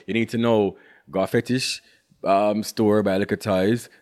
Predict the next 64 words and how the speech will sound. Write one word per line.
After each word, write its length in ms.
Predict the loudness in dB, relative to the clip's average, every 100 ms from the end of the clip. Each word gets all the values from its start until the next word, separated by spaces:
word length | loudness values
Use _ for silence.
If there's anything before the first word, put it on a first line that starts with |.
| -20 -16 -16 -16 -4
go 120 | 2
to 80 | 2
Fruit 320 | 2 0 0
Man, 400 | 0 0 0 -2
buy 80 | 0 2
a 20 |
little 180 | 2 -2
fruits, 520 | -4 -2 0 -2 -12 _ _
then 120 | -2 -2
look 100 | -2
at 60 |
something, 260 | -2 -2 0
they 60 |
get 160 | 0 0
a 60 | -2
little 240 | -2 0
whipped 160 | 0 0
cream, 280 | -2 0
a 40 | 0
little 160 | -4
chocolate 360 | -2 -2 -2 -6
syrup, 300 | -4 -4 -2
a 40 |
little 180 | -4 -6
things, 240 | -6 -4 -4
and 100 | -4
everything. 240 | -6 -6
And 120 | -2
there's 120 | -2 0
so 120 | 0
many 160 | 0 -2 -2
edible 420 | 2 2 4 2 0 -12 -12
massage 560 | -6 -4 0 2 2 0 2
oils 440 | 4 4 2 0
and 160 | 0 -2
massage 420 | -2 0 0 0
things 240 | -2 -2 0
that 140 | -2
you 120 | -2 -2
can 180 | -2
use 340 | 0 2 2 2
on 80 | 0
your 120 | 0
partner. 440 | 0 0 0 -4 -6 -14 -18
So 140 | 0 2
you 100 | 2
just 160 | 0
know 160 | -2 -2
that 180 | -2 -4
it 120 | -2
not 140 | -2
gonna 80 | 0
just 140 | -2 -2
be 80 | 0
the 100 | 2
regular 240 | 2 0
half 280 | -2 -2 -2
an 80 | -4
hour 80 | -4
to 80 |
forty-five 440 | -2 -2 0 -2 -2
minutes 220 | -4 -4
sexual 380 | -4 -2 0 0
round. 320 | 0 0